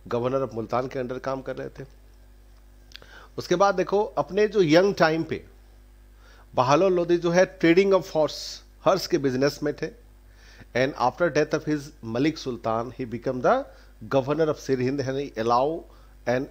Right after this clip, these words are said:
a-, a-, add Lahore to his charge। उसके साथ साथ देखो, मतलब, अपने यंग टाइम पे हॉर्स के बिजनेस में रहने लगे थे, trading of horse के बिजनेस में। बाद में मलिक सुल्तान के डे-, डेथ के बाद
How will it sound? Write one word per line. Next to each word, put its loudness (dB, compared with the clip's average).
a-, -2
a-, -6
add 4
Lahore -2
to -12
his -8
charge। -18
उसके -6
साथ 0
साथ -2
देखो, -6
मतलब, -2
अपने -2
यंग 4
टाइम -2
पे -2
हॉर्स 0
के -2
बिजनेस -2
में -2
रहने -4
लगे -4
थे, -12
trading -4
of -6
horse -4
के -10
बिजनेस -8
में। -12
बाद 6
में -8
मलिक 4
सुल्तान 0
के -2
डे-, -6
डेथ 2
के -8
बाद -4